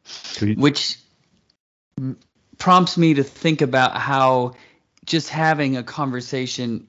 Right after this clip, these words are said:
Speaker 2: anymore about anything is becoming more and more difficult now because there are certain truth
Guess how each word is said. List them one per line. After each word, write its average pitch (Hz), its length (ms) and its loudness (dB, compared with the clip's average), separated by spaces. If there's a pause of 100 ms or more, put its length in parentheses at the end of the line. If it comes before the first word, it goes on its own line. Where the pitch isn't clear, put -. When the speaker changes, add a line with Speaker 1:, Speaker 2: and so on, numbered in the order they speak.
(120)
Speaker 2:
anymore 120 840 -2
about 110 340 -4
anything 113 760 -4 (880)
is 117 160 -8
becoming 113 500 -4
more 113 300 0
and 110 100 0
more 104 220 -2
difficult 127 600 -6
now 131 280 -2
because 113 420 -6
there 107 180 0
are 104 60 0
certain 117 760 -2 (280)
truth - 680 -4